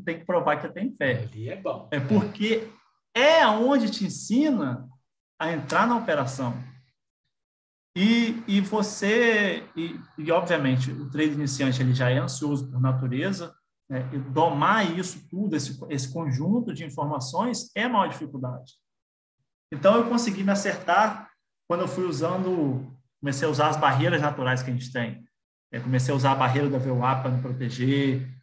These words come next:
Speaker 1: comecei a usar
Speaker 2: Boa.
Speaker 1: após a ju-, a, a, após ele passar, né, o ajuste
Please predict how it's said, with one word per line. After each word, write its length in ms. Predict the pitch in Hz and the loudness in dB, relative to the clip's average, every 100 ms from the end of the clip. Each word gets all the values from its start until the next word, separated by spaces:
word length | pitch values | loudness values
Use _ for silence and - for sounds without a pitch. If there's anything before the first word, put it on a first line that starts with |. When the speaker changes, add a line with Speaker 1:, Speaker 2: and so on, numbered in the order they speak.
| _ | _
Speaker 1:
comecei 380 | 131 131 127 135 | 0 2 4 2
a 40 | 135 | 0
usar 460 | 127 135 135 113 | 0 0 2 0
Speaker 2:
Boa. 260 | 160 143 117 | -2 -4 -4
Speaker 1:
após 500 | 131 127 139 143 139 | -2 0 4 6 6
a 140 | 143 127 | 2 0
ju-, 320 | 131 - - - | -4 -10 -12 -4
a, 120 | 131 | -2
a, 300 | 131 131 127 | 0 0 -2
após 280 | 127 135 139 | 0 2 2
ele 100 | 143 | 0
passar, 460 | 139 123 139 135 | 0 0 0 0
né, 180 | 127 127 | 2 0
o 40 | 123 | 0
ajuste 180 | 120 | -2